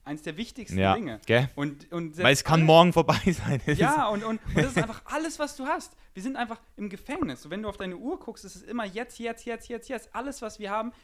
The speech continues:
Speaker 1: ist diesen Moment. Und wie wir uns jetzt fühlen, ist einfach alles, was wir haben.
Speaker 2: Genau.
Speaker 1: Und sich einfach gut zu fühlen, ist einfach so wichtig. Und deswegen sollten wir alles daran setzen, genug zu schlafen, uns gut zu ernähren.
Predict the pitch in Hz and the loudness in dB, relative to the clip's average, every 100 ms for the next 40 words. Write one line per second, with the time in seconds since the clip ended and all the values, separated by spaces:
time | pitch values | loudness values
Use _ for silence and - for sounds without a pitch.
0 | - - - 220 262 254 220 240 196 - | -18 -18 -16 -8 -6 -4 -6 -8 -10 -14
1 | _ 160 175 254 240 214 185 - - 240 | _ -14 -10 -8 -8 -10 -14 -16 -12 -8
2 | 294 - - - 160 156 160 _ _ - | -8 -12 -20 -18 -16 -16 -18 _ _ -10
3 | 190 226 226 202 - 196 262 285 113 _ | -8 -10 -12 -16 -14 -10 -8 -8 -10 _
4 | - - 156 160 - - 156 180 180 - | -10 -6 -4 -6 -10 -14 -8 -6 -8 -12
5 | - 330 381 170 - 156 190 339 - _ | -4 -4 -4 -12 -12 -8 -6 -6 -10 _
6 | - 156 185 185 - 208 285 247 302 202 | -18 -8 -6 -6 -12 -6 -6 -4 -8 -10
7 | - 156 190 175 180 175 - 330 - 190 | -12 -10 -10 -6 -6 -4 -4 -4 -6 -8
8 | 165 160 139 170 254 - 185 _ _ _ | -6 -6 -4 -2 -4 -6 -12 _ _ _
9 | - 156 165 - - 156 151 156 - _ | -8 -8 -8 -16 -8 -6 -6 -10 -20 _
10 | - 185 - 156 151 151 180 | -16 -14 -10 -8 -6 -6 -8